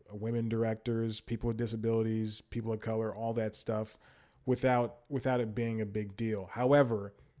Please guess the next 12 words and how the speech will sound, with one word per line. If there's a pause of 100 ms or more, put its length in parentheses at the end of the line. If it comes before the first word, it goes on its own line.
(140)
we
are
in
a
point, (720)
uh, (680)
that (880)
it
needs
to
be (280)
forced.